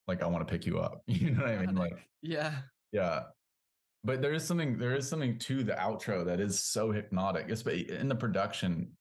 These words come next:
Speaker 1: uh, as well, the way it's like, so, like, there's, like, a weird,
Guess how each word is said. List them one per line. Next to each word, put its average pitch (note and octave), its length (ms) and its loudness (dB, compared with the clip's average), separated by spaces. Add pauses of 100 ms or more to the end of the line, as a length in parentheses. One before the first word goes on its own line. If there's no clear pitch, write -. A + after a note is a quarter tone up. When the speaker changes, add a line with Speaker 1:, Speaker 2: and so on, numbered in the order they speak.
(120)
Speaker 1:
uh, D#2+ 360 0 (280)
as F2 100 -2
well, E2+ 320 0
the E2 140 -4
way F2+ 80 2 (140)
it's - 100 -14
like, F2 300 -2 (840)
so, A#2+ 140 0
like, G#2 180 0
there's, F#2+ 300 0
like, F#2+ 120 -2
a G2 40 -2
weird, G2 460 0